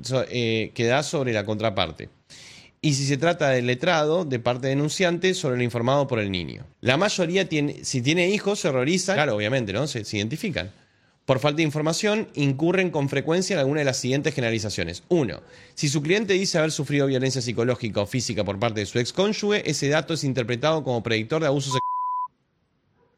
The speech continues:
El razonamiento erróneo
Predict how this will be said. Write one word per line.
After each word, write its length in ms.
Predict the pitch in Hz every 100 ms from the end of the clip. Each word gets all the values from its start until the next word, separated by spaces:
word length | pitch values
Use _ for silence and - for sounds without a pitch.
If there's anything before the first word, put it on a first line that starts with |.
| _ _ _ _ _ _ _ _ _ -
El 100 | 135
razonamiento 800 | 131 127 143 147 202 165 151 -
erróneo 880 | 120 110 139 214 170 123 117 135 156